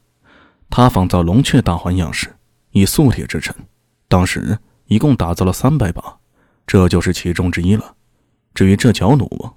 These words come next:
倒是没什么稀奇，为军中所配备，你看看是否合适，还有没有别的要求？天策玄甲，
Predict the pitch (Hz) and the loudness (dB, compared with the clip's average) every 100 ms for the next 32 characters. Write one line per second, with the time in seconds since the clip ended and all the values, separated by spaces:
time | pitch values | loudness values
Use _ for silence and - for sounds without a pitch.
0 | _ - 95 87 85 85 85 - 82 - | _ -4 -2 -2 -2 -2 -6 -6 -10 -10
1 | - _ _ _ _ _ 98 - 120 117 | -14 _ _ _ _ _ 0 4 4 4
2 | 123 - - 95 - - _ _ _ _ | 2 -2 -4 -6 -6 -14 _ _ _ _
3 | _ _ 95 - 98 - - - - - | _ _ -4 -2 -4 -4 -8 -10 -10 -4
4 | 92 - - - - - _ _ _ _ | -4 -4 -8 -8 -8 -12 _ _ _ _
5 | _ _ _ 104 95 85 87 92 85 90 | _ _ _ 2 2 2 0 0 0 0
6 | 98 85 - - - _ _ _ _ _ | 2 0 -4 -12 -16 _ _ _ _ _
7 | _ _ _ - 180 190 - 269 - 170 | _ _ _ 0 4 4 2 0 2 0
8 | 175 - - - | 0 -4 -12 -14